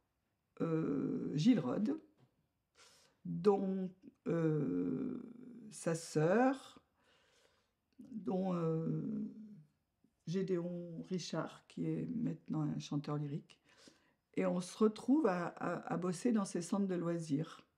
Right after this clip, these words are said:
Et eux, euh, Gilles était sculpteur. Donc, il montait, il montait sa propre, euh, association sculpture. Euh, sa chérie de l'époque était danseuse et tr-, et dansait avec Suzanne Burge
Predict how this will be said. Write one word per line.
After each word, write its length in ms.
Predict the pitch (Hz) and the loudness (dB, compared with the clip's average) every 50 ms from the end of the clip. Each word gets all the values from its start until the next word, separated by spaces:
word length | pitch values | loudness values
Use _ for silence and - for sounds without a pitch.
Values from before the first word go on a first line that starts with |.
| _ _ _ _ _ _ _ _ _ _ _ _ _ _ _ - | _ _ _ _ _ _ _ _ _ _ _ _ _ _ _ -2
Et 220 | - 160 165 165 - - | 0 0 0 0 4 6
eux, 300 | 208 226 254 254 226 208 | 6 8 8 8 8 6
euh, 800 | 185 185 175 - - - - - - - - - - - - 104 - | 6 2 0 -2 -4 -4 -6 -6 -8 -6 -6 -4 -4 -2 -2 -2 -2
Gilles 320 | - 151 180 202 196 190 | -2 0 0 0 2 2
était 260 | 185 165 - 175 165 | 0 0 0 -2 -2
sculpteur. 760 | 165 - - - - 175 160 - - 208 277 320 - - - - _ _ _ _ _ _ _ _ _ _ _ _ _ _ _ _ _ _ _ _ - _ - | -2 -4 -6 -4 -4 -4 -2 0 0 0 0 0 -2 -8 -18 -20 _ _ _ _ _ _ _ _ _ _ _ _ _ _ _ _ _ _ _ _ -12 _ -4
Donc, 340 | - 160 165 170 165 - - | -2 -2 -2 -2 -4 -4 -2
il 60 | 165 | 0
montait, 440 | 151 180 196 208 - 214 190 190 - - | 2 2 2 2 2 2 2 2 2 0
il 120 | 180 180 180 | 0 0 -2
montait 300 | 185 185 180 - 190 185 | -2 -2 -2 -2 -2 -2
sa 200 | - - 160 151 | -2 -2 -4 -4
propre, 520 | 151 - - - 180 160 - - - 165 | -4 -6 -8 -6 -6 -6 -8 -6 -2 0
euh, 360 | 160 156 143 - - - 120 - | 0 0 0 -2 -4 -4 -4 -4
association 960 | - 143 147 - 160 151 - - 151 147 151 - - 165 175 180 175 165 165 170 | -4 -4 -4 -4 -6 -4 -2 -2 -4 -4 -4 -4 -6 -6 -4 -4 -4 -2 -4 -4
sculpture. 760 | 160 - - - - 156 151 - - 208 233 254 262 285 285 277 - - - - - - - _ _ _ _ _ _ _ _ _ _ _ _ _ _ - | -6 -8 -12 -10 -8 -8 -6 -2 0 2 4 4 4 2 0 -4 -10 -20 -20 -20 -20 -20 -20 _ _ _ _ _ _ _ _ _ _ _ _ _ _ 0
Euh, 960 | - 202 196 190 185 180 175 170 170 170 165 165 160 160 156 160 160 160 156 156 165 | 2 4 6 6 6 6 6 6 4 4 6 6 6 6 4 4 2 0 0 -2 0
sa 200 | - - 262 254 | 4 6 6 6
chérie 340 | - - 240 220 220 247 220 | 6 6 4 4 4 4 2
de 80 | - | 4
l'époque 540 | - 202 202 - - 196 190 202 196 - - | 2 2 0 0 0 0 0 0 -2 -4 -6
était 200 | - - - 165 | -6 -2 -2 -2
danseuse 600 | - - 160 165 160 - - - 175 180 185 170 | -2 0 -2 -4 -4 -4 -2 0 0 0 0 0
et 60 | - - | -2 -6
tr-, 180 | - - - - | -6 -8 -10 -6
et 120 | - 165 160 | -4 -4 -2
dansait 360 | 160 160 165 156 - - 180 | -2 -2 -2 -2 -2 -2 -2
avec 200 | 165 160 156 - | -2 -2 -4 -4
Suzanne 340 | - - - 160 156 160 156 | -2 -2 0 0 0 0 0
Burge 440 | 151 160 160 156 151 151 151 - | 0 0 0 0 -2 -2 -6 -10